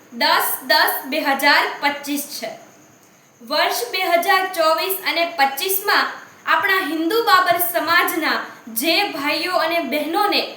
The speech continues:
સરકારી નોકરી મળેલ છે તેઓએ પોતાની નિમણૂકનો પત્ર અને હાલ તેઓ કયા વિભાગમાં ફરજ બજાવે છે એ માહિતી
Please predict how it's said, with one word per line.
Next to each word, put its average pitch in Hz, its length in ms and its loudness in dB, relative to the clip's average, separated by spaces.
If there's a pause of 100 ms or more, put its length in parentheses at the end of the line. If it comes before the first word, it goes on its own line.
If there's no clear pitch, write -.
(280)
સરકારી 294 680 2
નોકરી 302 320 -4
મળેલ 302 440 4 (120)
છે - 120 0 (460)
તેઓએ 311 500 6 (380)
પોતાની 370 680 2
નિમણૂકનો 370 640 -2 (140)
પત્ર 370 280 0 (640)
અને 285 200 2 (180)
હાલ 320 280 4 (400)
તેઓ 370 220 0 (220)
કયા 466 340 4
વિભાગમાં 359 880 0
ફરજ 320 340 2 (220)
બજાવે 349 480 2 (100)
છે 381 140 4 (360)
એ 254 100 0
માહિતી 320 760 -2